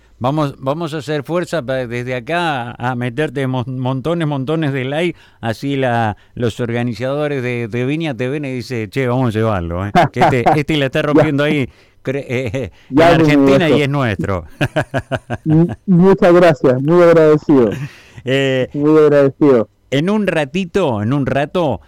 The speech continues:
Speaker 1: este, la nota va a estar subida a Spotify. Después te voy a pasar todo para que después la, la
Speaker 2: Ya.
Speaker 1: comparta, ¿eh? Así
Speaker 2: Buenísimo,
Speaker 1: que para que,
Speaker 2: buenísimo.
Speaker 1: que, que las pueda pasar a tus seguidores, este, en un rato, este, cuando, cuando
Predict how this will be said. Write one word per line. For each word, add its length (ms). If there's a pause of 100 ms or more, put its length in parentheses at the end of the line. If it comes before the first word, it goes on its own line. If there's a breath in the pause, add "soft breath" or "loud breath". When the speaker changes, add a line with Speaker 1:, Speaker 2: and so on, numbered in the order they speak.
(160)
Speaker 1:
este, 960 (420)
la 240
nota 380
va 100
a 20
estar 200
subida 300
a 40
Spotify. 540
Después 240
te 80
voy 140
a 60
pasar 360
todo 300 (260 soft breath)
para 200
que 100
después 260
la, 280
la 160
Speaker 2:
Ya. 60
Speaker 1:
comparta, 600 (300 soft breath)
¿eh? 240 (320 soft breath)
Así 200
Speaker 2:
Buenísimo, 580
Speaker 1:
que 20
para 120
que, 80
Speaker 2:
buenísimo. 320
Speaker 1:
que, 260
que 120
las 120
pueda 240
pasar 320
a 60
tus 180
seguidores, 580 (240 soft breath)
este, 380
en 120
un 140
rato, 400 (220 soft breath)
este, 380
cuando, 640
cuando 880